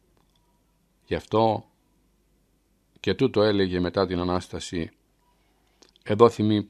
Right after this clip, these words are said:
πάσα εξουσία εν ουρανό και επί γης». Ματθαίος, ιοταΐτα κεφάλαιο, στίχος δεκαοκτώ. Ανέλαβε τη χαρά,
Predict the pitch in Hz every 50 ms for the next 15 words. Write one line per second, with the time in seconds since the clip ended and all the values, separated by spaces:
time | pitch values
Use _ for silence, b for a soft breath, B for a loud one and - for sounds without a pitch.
0 | _ _ _ - 107 110 101 - 107 98 95 - - - - - - - 92 90
1 | 90 90 90 87 87 _ _ _ _ _ _ _ _ _ _ _ _ _ _ _
2 | _ - 98 98 95 90 87 87 85 82 85 85 85 82 85 - _ _ _ _
3 | _ _ _ _ _ _ _ _ _ - - 85 82 82 92 82 78 78 85 82
4 | 80 - - - - - _ _ _ _ _ _ _ _ _ _ _ _ _ _
5 | _ _ _ _ _ _ _ _ _ _ _ _ _ _ _ _ _ _ _ _
6 | _ _ _ - 107 104 - - - 120 117 113 107 - - - - - 175 123
7 | 98 92 95 90 98 92 90 82 87 76 - - 101 98 98 92 92 - - -
8 | 90 92 87 82 - 80 - 85 82 80 - - _ - 92 90 85 - _ _
9 | _ _ _ _ _ _ _ _ _ _ _ _ _ _ _ _ _ _ _ _
10 | _ _ _ _ _ _ _ _ _ _ _ _ _ _ _ _ _ _ _ _
11 | - 104 107 123 131 120 117 113 113 107 - 104 - - 101 92 92 101 95 78
12 | - -